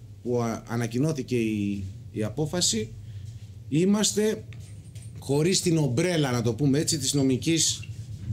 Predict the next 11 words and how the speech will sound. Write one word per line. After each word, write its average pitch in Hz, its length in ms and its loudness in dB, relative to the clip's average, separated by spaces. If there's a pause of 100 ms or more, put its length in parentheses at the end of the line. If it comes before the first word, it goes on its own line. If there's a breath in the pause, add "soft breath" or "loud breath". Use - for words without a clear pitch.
κάλυψης. - 800 -2 (1400)
Ε, 123 880 2 (1300)
θα 147 180 0
πει, 214 320 2 (340)
για 143 120 2
να 143 80 2
απαντήσουμε 160 480 4
και 156 100 2
στα 147 140 2
ερωτήματα, 175 800 2
ε, 113 60 -4